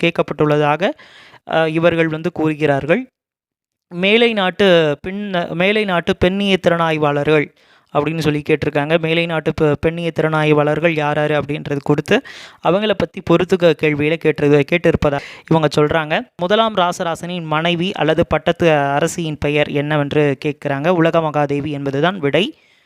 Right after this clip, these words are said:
ஆவி என்ற வலைத்தளம் அ, எந்த பர்ப்பஸ்க்காக இருக்கிறது, அதாவது எந்த குறிக்கோளுக்காக, எந்த நோக்கத்திற்காக பயன்படுகிறது அப்படின்றத கேட்டிருக்காங்க. வல்லின எழுத்துக்களை சரி செய்தல் அப்படின்னு தான் நினைக்கிறேன்.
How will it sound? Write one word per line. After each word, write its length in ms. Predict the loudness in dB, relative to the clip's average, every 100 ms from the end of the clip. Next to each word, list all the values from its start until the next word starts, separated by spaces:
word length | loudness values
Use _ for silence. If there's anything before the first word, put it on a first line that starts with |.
| _
ஆவி 360 | -6 -4 -2
என்ற 320 | -4 0 0
வலைத்தளம் 600 | 0 -2 -4 -8 -10 -10 -14 _ _ _
அ, 100 | -10
எந்த 380 | -2 0 0 -2
பர்ப்பஸ்க்காக 960 | 0 -2 0 -4 -4 -10 -6 -4 -4 -4
இருக்கிறது, 640 | -6 -4 -4 0 2 2
அதாவது 300 | 4 2 2
எந்த 220 | -2 -2 0
குறிக்கோளுக்காக, 640 | 0 0 0 -2 -2 -2 -2
எந்த 200 | 0 2
நோக்கத்திற்காக 600 | 2 0 -2 0 0 0
பயன்படுகிறது 800 | -2 -4 -2 -2 -2 0 2 2
அப்படின்றத 580 | 0 0 -2 -4 -2 -2 0
கேட்டிருக்காங்க. 480 | -4 -2 -4 -2 0
வல்லின 320 | 0 -2 0
எழுத்துக்களை 540 | 0 2 0 0 -2 -4 -20 -20
சரி 320 | -8 -2 0 0
செய்தல் 400 | -4 -2 -2 0
அப்படின்னு 300 | -2 -4 -2
தான் 140 | -4
நினைக்கிறேன். 440 | -4 -4 -2 -2